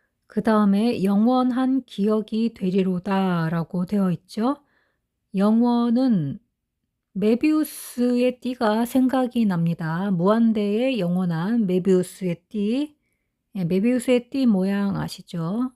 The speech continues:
예, 그것을 세워보면, 메비우스의 띠를 옆으로 누워있는 거를 세워보면 팔 번이 되죠.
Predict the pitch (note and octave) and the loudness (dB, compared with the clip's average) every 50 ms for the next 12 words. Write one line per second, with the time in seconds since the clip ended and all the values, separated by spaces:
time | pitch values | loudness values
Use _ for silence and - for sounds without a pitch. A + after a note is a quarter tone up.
0 | _ - E3 E3 - - - F#3 - - G3+ G3 F#3+ F#3+ F#3 F3+ - - B3 B3+ | _ -10 -10 -10 -8 -6 -8 -6 -4 0 2 2 2 2 0 -2 -4 -4 -2 -2
1 | B3 G#3 D#3+ D#3 - _ _ _ _ _ _ _ _ _ _ _ _ _ _ _ | 0 0 -2 -4 -6 _ _ _ _ _ _ _ _ _ _ _ _ _ _ _
2 | _ _ _ _ _ _ _ _ _ _ _ - - - C#4 D4+ E4 E4 D#4+ D4 | _ _ _ _ _ _ _ _ _ _ _ -6 0 2 2 4 4 2 2 0
3 | - - F#3 F3 F3 F3 E3+ D#3+ D#3+ E3+ G3 A#3 B3+ C4+ - _ _ _ _ _ | 0 -2 -4 -2 -2 -2 -2 -2 -2 -4 -4 -4 -4 -6 -10 _ _ _ _ _
4 | _ _ _ _ _ _ _ _ _ _ _ _ - G3+ G3 G3+ G#3+ G#3+ G3 - | _ _ _ _ _ _ _ _ _ _ _ _ -8 -6 -2 0 2 2 0 -2
5 | - - G#3+ G3+ G3 G3 - - A#3 A3 A3+ A#3 A#3+ B3+ C4 - D4 - - - | -4 -6 -2 -2 -2 -2 -2 -2 -2 0 0 0 0 -2 -4 -6 -10 -14 -12 -8
6 | F3 F#3 F#3+ F3+ - - - G#3+ G#3+ G3+ E3+ D#3+ F#3+ G#3 A#3 A#3 A#3 A3+ A3+ G#3+ | -4 -4 -4 -4 -4 -6 -4 -2 0 0 0 -2 0 0 2 2 2 2 2 2
7 | G#3 G3+ G3 F#3 - F3 E3+ E3 E3+ F3+ G3+ G#3+ G#3+ - A#3 A#3 A#3 A3+ G#3+ F#3+ | 2 2 0 0 0 -2 -2 -2 -2 -2 -2 -4 -4 -4 -4 -2 -2 -2 -2 -2
8 | F#3 E3+ E3 E3 F3 F#3+ F#3+ - - - B3 C4 C4 - D#4 D#4 D4+ D4 C#4+ C4+ | -2 -2 -2 0 -2 -2 -4 -4 -4 -4 -4 -2 0 0 0 2 2 2 2 2
9 | B3 G#3+ F#3+ F#3+ F3 E3+ - - F#3 A3+ D4+ E4 _ | 2 0 0 -2 -6 -6 -6 -6 -6 -6 -8 -8 _